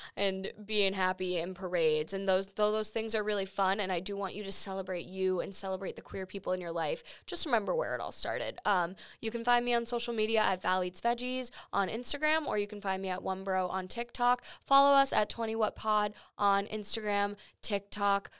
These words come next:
Twitter, not Facebook, or email us at twenty what podcast at gmail dot com, or find our website at twenty what pod dot com, or go check out Kayla's new social media management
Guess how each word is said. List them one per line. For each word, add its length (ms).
Twitter, 540
not 320
Facebook, 580
or 160
email 280
us 180
at 80
twenty 180
what 160
podcast 460
at 100
gmail 240
dot 160
com, 400
or 220
find 200
our 80
website 460
at 100
twenty 200
what 140
pod 180
dot 160
com, 260
or 260
go 180
check 280
out 360
Kayla's 500
new 380
social 420
media 420
management 800